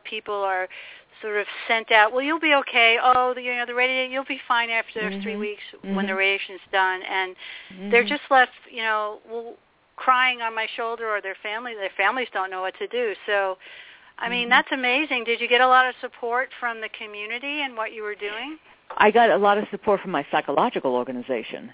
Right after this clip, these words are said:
Speaker 2: They were really helpful in, in launching this and, and getting me to the right places. It was with their credentials that I could sit in at Sloan Kettering and sit in and, um, interview people at Cancer Care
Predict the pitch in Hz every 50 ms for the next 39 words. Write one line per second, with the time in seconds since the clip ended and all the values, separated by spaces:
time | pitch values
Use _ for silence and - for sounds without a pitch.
0 | - - - 143 156 170 170 170 165 156 147 160 160 160 165 160 147 139 139 -
1 | 175 185 180 _ - - 127 120 120 123 117 - 139 143 139 135 123 - - 135
2 | 135 139 135 143 143 139 143 - - 135 131 131 135 135 - - - 123 120 -
3 | - - 123 123 123 127 - - 135 135 139 139 135 127 123 - - 123 127 123
4 | 127 123 127 - - - 131 131 127 - - 135 123 123 123 - - - - -
5 | - - - - - - - - - 156 143 147 147 143 - 160 151 - - 151
6 | 151 156 - - 160 127 143 147 151 165 160 - - 135 131 123 131 135 127 127
7 | 127 123 - - 117 - - - 156 147 135 143 139 135 135 135 135 139 139 -
8 | - 135 - - - 143 135 131 123 123 - 160 156 143 139 139 135 131 131 123
9 | 120 123 - - - 139 131 135 131 127 123 - - _ - 120 127 123 123 127
10 | 123 117 - 120 110 98 87 - - - - - - 143 147 - 139 131 139 135
11 | - - 139 - 135 123 117 117 - - 139 127 127 - - - - - 147 143
12 | 135 123 127 123 123 127